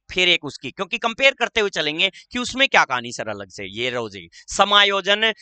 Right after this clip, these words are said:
समायोजन कहूं इसको, आत्मीकरण कहूं, लेकिन इंग्लिश में देखना एकोमोडेशन मिलेगा, इंग्लिश में एकोमोडेशन मिलेगा, हिंदी में गलत नाम भी दे सकता है, ठीक है जी। तो ये आत्मीकरण है, ये समायोजन, ये क्या होता है सर? समायोजन में पूर्व में सीखी गई क्रिया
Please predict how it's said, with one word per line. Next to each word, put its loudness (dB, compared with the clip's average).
समायोजन 2
कहूं -4
इसको, -2
आत्मीकरण 2
कहूं, -4
लेकिन 0
इंग्लिश -6
में -6
देखना 4
एकोमोडेशन -2
मिलेगा, -4
इंग्लिश 2
में 4
एकोमोडेशन 0
मिलेगा, 2
हिंदी -4
में -4
गलत 0
नाम 2
भी -4
दे 0
सकता -8
है, -8
ठीक -10
है 2
जी। 4
तो 2
ये 4
आत्मीकरण 0
है, 2
ये -4
समायोजन, -4
ये -2
क्या -2
होता -4
है -6
सर? -10
समायोजन 4
में -2
पूर्व 0
में 2
सीखी -4
गई 2
क्रिया 4